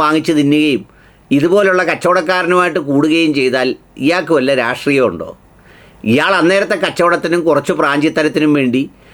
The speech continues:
ഒരു പാർട്ടിയൊക്കെ ഉണ്ടാക്കി അങ്ങനെ കുറച്ച് പേരെ ഒപ്പിച്ച് കയ്യിൽ നിന്ന് ചിലവാക്കേണ്ട സി എസ് ആർ ഫണ്ട് നിയമപരമായി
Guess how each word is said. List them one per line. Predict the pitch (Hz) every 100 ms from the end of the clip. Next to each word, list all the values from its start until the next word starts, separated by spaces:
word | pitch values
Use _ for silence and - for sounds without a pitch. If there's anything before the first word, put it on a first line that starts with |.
| - - 135
ഒരു | 143 139
പാർട്ടിയൊക്കെ | 135 135 156 131 139
ഉണ്ടാക്കി | 120 127 120 147
അങ്ങനെ | 131 143
കുറച്ച് | 131 117 131
പേരെ | 127 127
ഒപ്പിച്ച് | 101 120 104 139
കയ്യിൽ | 123 131 135
നിന്ന് | 135 131
ചിലവാക്കേണ്ട | 123 127 123 - 120 127
സി | 123 123
എസ് | 131 143
ആർ | 131
ഫണ്ട് | 127 123 110 - - - - 120
നിയമപരമായി | 139 160 156 151 151